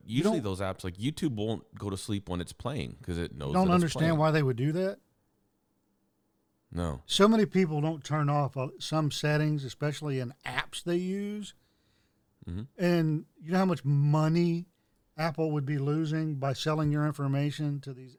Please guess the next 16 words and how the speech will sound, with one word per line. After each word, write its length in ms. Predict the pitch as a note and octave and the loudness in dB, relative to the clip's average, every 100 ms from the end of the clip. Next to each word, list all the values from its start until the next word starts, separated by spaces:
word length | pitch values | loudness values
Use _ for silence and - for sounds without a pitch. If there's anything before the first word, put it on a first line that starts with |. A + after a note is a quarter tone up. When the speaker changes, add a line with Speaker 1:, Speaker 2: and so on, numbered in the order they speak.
| - | -8
Speaker 1:
app, 260 | D3+ C#3+ - _ _ _ _ _ _ - | -6 -6 -8 _ _ _ _ _ _ -8
uh, 500 | C3+ C3+ B2+ B2 B2 - _ - | -4 -2 -2 -4 -8 -14 _ -10
Speaker 2:
Oh, 680 | D#2 D#2+ D#2+ D#2+ D#2+ D#2+ | -6 -4 -4 -4 -4 -6
yeah. 300 | D2+ C#2+ C#2 C2+ | -6 -8 -8 -6
Speaker 1:
people 440 | E3 E3 D#3+ D3+ _ _ _ | -4 -2 -4 -6 _ _ _
and 120 | C#3+ C#3+ | -4 0
all 140 | D3+ | 0
these 160 | D3+ - | 0 -2
companies 640 | - D#3+ D#3+ D#3 D#3 C#3+ - _ _ | -2 -2 -2 -2 -2 -4 -10 _ _
by 80 | D3 | -2
not 180 | D#3+ D#3 | -2 0
being 180 | D#3 D3+ | 0 0
able 140 | D3+ | 0
to 80 | C#3 | -2
record 600 | A#2+ B2 - D3+ D#3 D3 | -4 -8 -2 0 2 0
you, 340 | D3 D3+ D3 | 0 0 -2